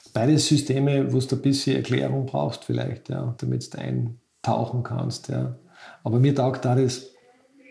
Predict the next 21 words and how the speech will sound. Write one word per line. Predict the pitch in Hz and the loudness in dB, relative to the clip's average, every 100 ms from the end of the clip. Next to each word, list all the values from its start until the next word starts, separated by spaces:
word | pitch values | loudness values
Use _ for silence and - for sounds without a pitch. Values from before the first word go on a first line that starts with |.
| - | 0
diese | 117 113 | 2 4
politische | 127 139 139 151 147 | 4 4 6 4 4
Dimension, | 139 143 127 127 135 | 4 2 0 0 0
das | 135 113 | 2 2
war | 117 | 0
ja | |
Kalter | 117 113 117 131 | 0 -2 -2 -4
Krieg | 123 117 135 139 | 0 2 2 2
auch | 123 127 | 0 0
einmal | 127 127 123 | 0 0 0
und | 127 | 0
so, | 120 127 | -2 -2
Bobby | 120 123 131 | -2 0 2
Fischer | 127 127 123 - 131 127 123 - - - - _ - | 2 0 0 0 0 0 -2 -8 -20 -20 -20 _ -4
und | 123 113 - | -2 -2 -4
also | - 123 120 117 | -6 -4 0 4
wie | 127 | 4
sehr | - 123 139 | 4 2 2
Schach, | 127 107 123 - 123 113 113 - | 2 0 0 0 2 2 0 -4
äh, | 139 | -4
emotionalisiert | 131 131 127 113 117 113 123 165 - | -2 -2 -2 0 0 0 0 0 -2